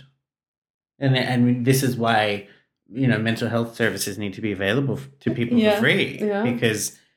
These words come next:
Speaker 1: this is a very real struggle for a lot of
Speaker 2: Yeah,
Speaker 1: people, especially
Speaker 2: definitely.
Speaker 1: people with, like, bipolar.
Speaker 2: Yeah.
Speaker 1: You know, they can just go up and down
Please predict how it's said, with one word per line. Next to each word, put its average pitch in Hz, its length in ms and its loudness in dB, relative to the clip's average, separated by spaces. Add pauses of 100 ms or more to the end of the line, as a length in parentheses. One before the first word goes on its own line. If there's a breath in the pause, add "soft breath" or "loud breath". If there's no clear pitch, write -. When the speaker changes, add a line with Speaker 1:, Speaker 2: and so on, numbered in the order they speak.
(260 soft breath)
Speaker 1:
this 120 200 0
is 113 100 0
a 110 60 -2
very 107 240 2
real 101 220 -2
struggle 135 440 -4
for - 200 -10
a - 20 -6
lot 104 180 -4
of 196 60 -4
Speaker 2:
Yeah, 269 160 0
Speaker 1:
people, 208 220 -6
especially - 400 -2
Speaker 2:
definitely. 135 140 0
Speaker 1:
people 113 160 -4
with, 104 180 -10
like, 90 200 -12
bipolar. 117 680 -6 (180)
Speaker 2:
Yeah. 196 140 -14 (680)
Speaker 1:
You 120 100 -4
know, 113 340 -4 (120)
they 117 140 -2
can 117 200 -4
just - 340 -6
go 104 260 -4
up 139 320 -6
and 101 180 -6
down 147 600 -4